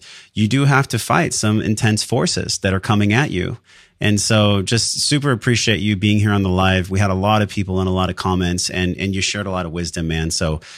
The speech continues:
hell yes to Mike Mutzel and to what you stand for in the world. So where can people, um, dig into your work? Obviously, High Intensity Health, YouTube. Uh, we've linked that here.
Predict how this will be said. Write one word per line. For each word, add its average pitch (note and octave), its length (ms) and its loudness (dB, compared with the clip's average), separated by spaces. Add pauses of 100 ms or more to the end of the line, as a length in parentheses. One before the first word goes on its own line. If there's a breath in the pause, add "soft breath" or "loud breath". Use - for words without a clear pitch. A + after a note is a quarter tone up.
(200 loud breath)
hell B2 360 0
yes F2 540 0
to - 160 -4
Mike E2+ 260 0
Mutzel D#2+ 540 -2
and E2 220 -6
to A2 140 -2
what F2+ 200 0
you F2 60 0
stand E2+ 280 0
for F2+ 180 -2
in E2+ 60 -2
the E2 80 -2
world. E2 400 -2 (240 loud breath)
So E2+ 280 0
where A2 160 2
can A#2+ 160 2
people, A2 560 2
um, F2 260 0
dig F#2+ 220 0
into F#2+ 240 0
your F#2 80 2
work? F2 280 0
Obviously, F#2 600 0
High F2+ 200 -2
Intensity F2+ 440 -2
Health, F2 320 -2
YouTube. G2+ 720 0 (320 loud breath)
Uh, E2+ 240 0
we've F2+ 220 0
linked F2+ 260 -2
that G#2+ 160 0
here. G2+ 460 2